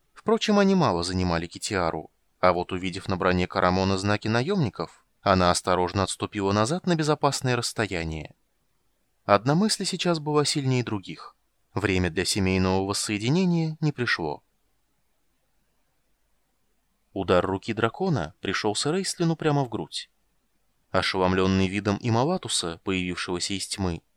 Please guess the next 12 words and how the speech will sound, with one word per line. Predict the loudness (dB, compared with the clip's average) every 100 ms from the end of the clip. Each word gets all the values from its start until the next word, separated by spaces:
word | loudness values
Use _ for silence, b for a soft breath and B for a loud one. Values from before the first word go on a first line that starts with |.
| _
маг | 4 4 2
не | -2
смог | 0 0 0
отреагировать | -2 -2 -2 -4 -4 -2
достаточно | -2 -2 -4 -2 -2 -2
быстро. | -4 -8 -8 -12 -12 _ _ _ _ _ _ _ _ 0
Он | 2 2
отлетел | -2 -4 0 2
назад, | 2 0 -6 -8
как | -8 -2
подрубленное | 0 0 -2 0 0 0
дерево, | 0 -2 -2 -6 -10